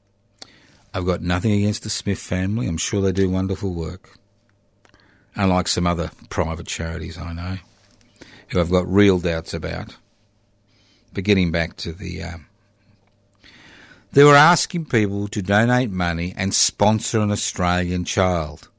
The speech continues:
I'm thinking, "Excuse me? We live in a developing nation.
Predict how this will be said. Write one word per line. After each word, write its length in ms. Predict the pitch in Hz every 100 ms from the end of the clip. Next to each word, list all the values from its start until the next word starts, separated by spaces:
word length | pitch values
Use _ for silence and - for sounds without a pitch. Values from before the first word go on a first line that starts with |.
| _ _ _ _ _ _ _
I'm 80 | 85
thinking, 300 | 85 87 82 _ _
"Excuse 420 | - - - 117 104
me? 300 | 107 139 175 _ _ _ _ _ _ _ _ _ _ _ _ _ _ _ _ _ _ _ - _ _ _
We 280 | 104 107 165
live 160 | 151 135
in 180 | 135
a 40 | 113
developing 580 | 104 92 95 104 95 82
nation. 500 | 78 82 - 117